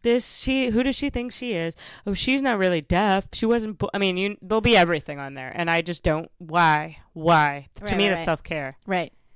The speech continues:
Speaker 2: Good.
Speaker 1: I will, I will obsess on it. I will feel bad. So what, and it's not like feedback. It's not like I can go and, like, change the book. It's done.
Speaker 2: Right.
Speaker 1: So,
Speaker 2: <laughs>
Speaker 1: nope. Nope.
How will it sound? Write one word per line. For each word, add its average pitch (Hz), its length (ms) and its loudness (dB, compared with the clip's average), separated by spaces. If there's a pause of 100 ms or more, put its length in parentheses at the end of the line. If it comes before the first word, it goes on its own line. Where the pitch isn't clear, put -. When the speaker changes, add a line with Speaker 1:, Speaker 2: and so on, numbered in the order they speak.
(160)
Speaker 2:
Good. 170 180 -4
Speaker 1:
I 185 60 6
will, 196 180 8 (100)
I 190 120 4
will 175 160 6
obsess 156 440 -4
on 202 140 -4
it. 208 260 -2
I 151 140 -4
will 151 160 -6
feel 185 280 -2
bad. 170 500 0
So 160 160 -4
what, 160 280 -4
and 180 180 -2 (420)
it's - 240 -4
not 226 160 2
like 208 180 0
feedback. 175 540 -2
It's 165 80 -8
not 180 60 -6
like 175 100 -4
I 175 80 -2
can 165 180 -10
go 170 260 2
and, 156 140 -2
like, 156 180 -8
change 170 360 -2
the 156 80 -2
book. 190 200 0
It's 220 220 -4
done. 160 640 0
Speaker 2:
Right. - 100 -16
Speaker 1:
So, 160 360 4 (320)
Speaker 2:
<laughs> - 320 -20
Speaker 1:
nope. 226 360 0 (720)
Nope. 190 360 -2